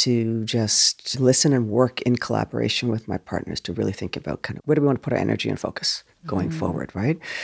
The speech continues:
Speaker 1: Um, obviously, there's some objectives I have to achieve. I mean, it'll be a, a performance plan
Speaker 2: Mm-hmm.
Speaker 1: I'll have to work through. And then to me, it's really about, you know, leaning into being the best leader I can be, but in collaboration with my partners, right? We are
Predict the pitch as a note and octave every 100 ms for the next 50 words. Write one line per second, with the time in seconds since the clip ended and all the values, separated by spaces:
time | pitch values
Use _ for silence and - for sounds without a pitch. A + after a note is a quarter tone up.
0 | - - B2 B2 C#3 B2 A2+ A2+ A2 -
1 | G#2 - C3 A#2+ A2+ - A2+ - - C3
2 | G#2+ G#2+ F2+ - G#2 - _ - - -
3 | G2 E3+ E3+ A#2 G#2+ A2+ - G#2+ G#2 -
4 | D#3 F3 E3 D3 D3 - - - - C#3
5 | D#3 D3+ A2+ B2+ C#3 A#2+ A2+ A2 - G#2+
6 | G2+ - _ A#2 A#2+ B2+ A#2 A#2 A2+ -
7 | A#2 A2 A2 A2+ _ _ _ _ - -
8 | _ _ _ _ _ _ G#2 B2 B2 A2+
9 | G#2+ - A2+ A2 A#2+ A#2 - A#2 F#2+ G#2
10 | A2+ E3+ E3+ G#2+ - - A2+ G#2+ G#2 -
11 | G#2+ A2+ A#2 G#2+ - G2 - - - -
12 | - - - F#2 G#2 A#2+ A#2 A2+ A2